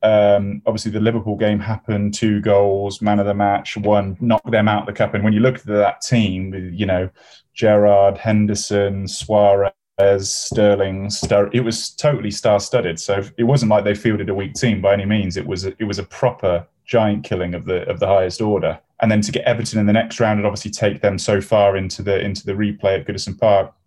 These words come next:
it was the compound effect of those two games and the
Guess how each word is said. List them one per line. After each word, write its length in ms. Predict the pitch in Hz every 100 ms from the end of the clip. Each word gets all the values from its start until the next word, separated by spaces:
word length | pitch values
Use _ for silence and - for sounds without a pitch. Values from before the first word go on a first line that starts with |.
| _ _ _ _ _ _ -
it 140 | 131
was 360 | 120 117 - - - _ _ _ - _ _ _ _ - _
the 140 | 117 117
compound 580 | - 151 139 117 107 104
effect 340 | - 104 -
of 60 | 104
those 200 | 107 101
two 240 | - 104
games 460 | 110 107 101 101 -
and 200 | 104 101
the 260 | 98 95